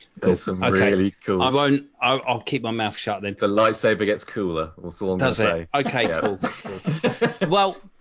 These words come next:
Speaker 2: like I say, I do have a very cool lightsaber at
Speaker 1: Yeah.
Speaker 2: the moment. Anyway,
Speaker 1: Tell you what, tell you what's
Speaker 2: not
Speaker 1: quite
Speaker 2: dragging
Speaker 1: cool,
Speaker 2: though.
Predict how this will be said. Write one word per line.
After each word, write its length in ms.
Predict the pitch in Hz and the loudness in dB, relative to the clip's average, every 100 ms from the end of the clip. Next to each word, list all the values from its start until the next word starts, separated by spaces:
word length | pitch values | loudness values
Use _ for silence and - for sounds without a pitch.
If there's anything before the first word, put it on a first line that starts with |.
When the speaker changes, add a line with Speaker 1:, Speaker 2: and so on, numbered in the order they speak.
| - - | -14 -2
Speaker 2:
like 180 | 156 135 | -2 -2
I 40 | |
say, 300 | - 143 117 | -2 0 0
I 140 | 131 | -2
do 220 | 127 156 139 | -2 -2 0
have 240 | 135 117 | -4 -6
a 40 | |
very 280 | 107 120 113 | -4 -2 -2
cool 240 | 113 113 107 | -4 -4 -2
lightsaber 600 | 107 - - 104 101 104 | -2 -4 -4 -4 -4 -4
at 140 | 101 | -4
Speaker 1:
Yeah. 60 | 95 | -6
Speaker 2:
the 60 | |
moment. 380 | 95 92 92 95 | -8 -8 -10 -10
Anyway, 280 | 95 90 90 | -8 -8 0
Speaker 1:
Tell 120 | 226 | 2
you 60 | 233 | 4
what, 140 | 127 | 2
tell 140 | - 214 | -2 0
you 80 | 156 | 0
what's 140 | 127 | 2
Speaker 2:
not 120 | 208 | 4
Speaker 1:
quite 100 | 165 | 4
Speaker 2:
dragging 400 | 196 208 131 143 | 4 4 4 2
Speaker 1:
cool, 200 | 135 | 4
Speaker 2:
though. 0 | 170 | 2